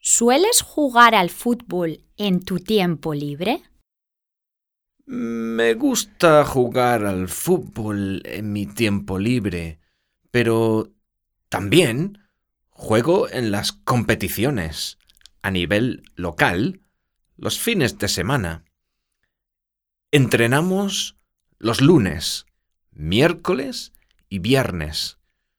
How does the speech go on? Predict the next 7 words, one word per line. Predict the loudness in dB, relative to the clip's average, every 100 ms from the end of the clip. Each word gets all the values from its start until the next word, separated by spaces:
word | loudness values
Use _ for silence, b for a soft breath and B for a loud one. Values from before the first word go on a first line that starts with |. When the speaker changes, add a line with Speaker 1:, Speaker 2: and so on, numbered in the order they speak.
| _
Speaker 2:
durante | -16 -4 0 2 2 0 2 2 0 0
una | 0 2 0
hora | 0 0 0
y | -2
media | -2 -2 -2 -4 -6 -10 _ _ _ _ _ _ _ -8
y | -6 -4 -2
siempre | -2 4 6 4 2 0 0 -4